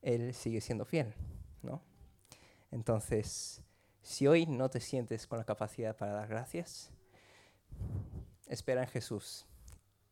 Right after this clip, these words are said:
y mañana veremos. Termino orando. Gracias, Dios, y, y casi nada más podría decir. Algo que repetimos tan constantemente, es algo que,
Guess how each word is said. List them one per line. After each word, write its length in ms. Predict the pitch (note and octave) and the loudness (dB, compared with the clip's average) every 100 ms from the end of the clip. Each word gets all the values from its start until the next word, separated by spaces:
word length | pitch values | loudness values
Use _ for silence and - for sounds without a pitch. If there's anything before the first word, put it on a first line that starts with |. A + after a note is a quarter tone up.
| _ | _
y 80 | - | -6
mañana 340 | A2 A2 A2 G2+ | -2 2 2 2
veremos. 480 | G2 G2+ - - - - - - - - - - - - - - - _ _ - _ - _ _ _ | 0 -4 -8 -18 -14 -14 -12 -16 -18 -20 -20 -20 -20 -20 -20 -20 -20 _ _ -20 _ -20 _ _ _
Termino 320 | D3 B2+ A#2 | -2 0 0
orando. 280 | G#2 F#2+ G2 - - - - - _ _ _ _ | 0 -2 -6 -16 -16 -16 -16 -20 _ _ _ _
Gracias, 340 | C3 C3+ D#3 C3+ | 6 8 8 8
Dios, 380 | D3+ E3 - - - - - - - - - _ - | 6 6 -4 -4 -4 -4 -6 -12 -14 -20 -20 _ -4
y, 420 | B2 A2 A2+ A2 | 0 0 0 -2
y 100 | - | -6
casi 320 | B2 B2+ - B2 | -2 -2 2 4
nada 260 | B2 A#2 | 6 6
más 420 | B2+ D3+ - - - | 4 0 -2 -12 -8
podría 280 | - A2+ A2+ | -2 2 2
decir. 320 | A2 - C#3+ - - - - - - - - - _ _ _ _ - - - | 2 0 -4 -4 -20 -20 -20 -20 -20 -20 -20 -20 _ _ _ _ -20 -20 -10
Algo 200 | - B2+ - | 0 0 0
que 80 | |
repetimos 600 | A#2 A2+ A2+ C#3 C3+ C3 | -2 0 2 2 2 0
tan 160 | - A#2+ | -2 -2
constantemente, 720 | A#2 - B2 A#2+ B2 C3 C#3 | -2 0 0 0 0 0 -2
es 120 | C3+ | -2
algo 280 | A#2+ A2+ A2+ | 0 2 2
que, 440 | - A#2 A2 C3 | 0 0 0 -4